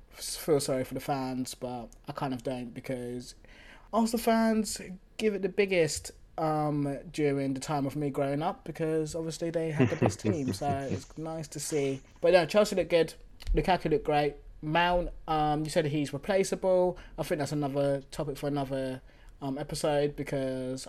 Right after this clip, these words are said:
Speaker 1: I think he's not. I think he's actually really good, and I like the way he plays. I like the way he plays for England.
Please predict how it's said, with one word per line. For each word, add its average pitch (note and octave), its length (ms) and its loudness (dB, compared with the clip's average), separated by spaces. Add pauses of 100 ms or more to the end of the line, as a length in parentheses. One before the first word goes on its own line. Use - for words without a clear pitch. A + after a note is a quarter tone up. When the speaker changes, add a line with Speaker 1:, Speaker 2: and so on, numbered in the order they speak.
Speaker 1:
I C#3+ 120 -2
think C3+ 260 -8
he's B2 260 -8
not. D3+ 460 -2 (100)
I D3 80 -4
think C3+ 260 -6
he's C3+ 120 -6
actually B2+ 280 -6
really B2 320 -6
good, C#3 160 0
and C3 80 -4
I C3 40 -4
like B2+ 140 -4
the A#2+ 60 -8
way B2+ 140 -6
he B2+ 80 -8
plays. C#3 560 -2
I B2+ 40 -10
like B2+ 40 -10
the A#2+ 80 -10
way B2 80 -8
he B2 40 -14
plays B2 200 -8
for - 80 -14
England. C3+ 600 -4